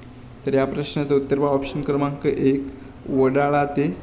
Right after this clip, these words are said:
चेंबूर. तर भारतातील पहिली मोनोरेल ही, पहा, वडाळा ते चेंबूर या दोन शहरादरम्यान सुरू झालेली होती. प्रश्न क्रमांक सात,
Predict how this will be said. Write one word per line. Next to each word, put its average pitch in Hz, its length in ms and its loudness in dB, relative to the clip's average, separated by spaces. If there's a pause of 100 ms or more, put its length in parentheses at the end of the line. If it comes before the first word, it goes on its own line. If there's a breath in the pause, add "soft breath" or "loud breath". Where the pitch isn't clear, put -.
(140)
चेंबूर. 127 380 4 (440 loud breath)
तर 139 80 -2
भारतातील 135 760 0
पहिली 139 380 4
मोनोरेल 143 580 4
ही, 143 120 0
पहा, 135 420 0 (320 loud breath)
वडाळा 147 480 4
ते 147 220 0
चेंबूर 143 440 0 (200)
या 143 160 4
दोन 143 300 2
शहरादरम्यान 143 800 2
सुरू 143 280 0
झालेली 135 480 2 (400)
होती. 135 300 2 (3250 loud breath)
प्रश्न 131 360 2
क्रमांक 147 380 2
सात, 131 320 0